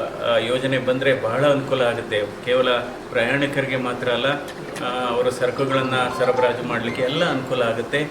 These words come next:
ಹೀಗಾಗಿ ಹಲವಾರು ಜನರು ಅವರ ಸಮಸ್ಯೆಗಳನ್ನು ಕೂಡ ಹೇಳ್ಕೊಂಡಿದ್ದಾರೆ ಈ ಮಧ್ಯೆ. ಆ, ನಾವು ಈ ಕೃತಜ್ಞತಾ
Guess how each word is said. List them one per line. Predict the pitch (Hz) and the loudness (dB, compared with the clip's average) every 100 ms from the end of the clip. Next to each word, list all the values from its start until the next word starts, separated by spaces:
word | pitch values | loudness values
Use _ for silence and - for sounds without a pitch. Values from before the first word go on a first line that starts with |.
| - - 127 | -8 -12 -8
ಹೀಗಾಗಿ | 156 180 196 202 185 | -4 0 0 2 2
ಹಲವಾರು | 160 175 180 180 165 151 - - - - - | 4 4 4 2 0 -2 -2 -2 0 -2 -2
ಜನರು | 147 156 175 | 0 2 4
ಅವರ | 156 143 | 4 2
ಸಮಸ್ಯೆಗಳನ್ನು | 143 135 139 147 147 147 | 0 0 0 0 2 2
ಕೂಡ | 147 151 | 2 2
ಹೇಳ್ಕೊಂಡಿದ್ದಾರೆ | 143 131 123 127 120 117 120 110 - 123 | 2 2 0 0 -2 0 0 0 -2 -8
ಈ | 117 | -6
ಮಧ್ಯೆ. | 110 117 117 110 | -4 0 2 2
ಆ, | - - - - - 120 117 117 | 0 -10 -12 -10 -6 -4 -2 -2
ನಾವು | 117 117 127 120 120 120 | -2 0 0 -2 -4 -8
ಈ | |
ಕೃತಜ್ಞತಾ | - - - 131 127 127 127 123 | -10 -6 0 2 2 0 4 2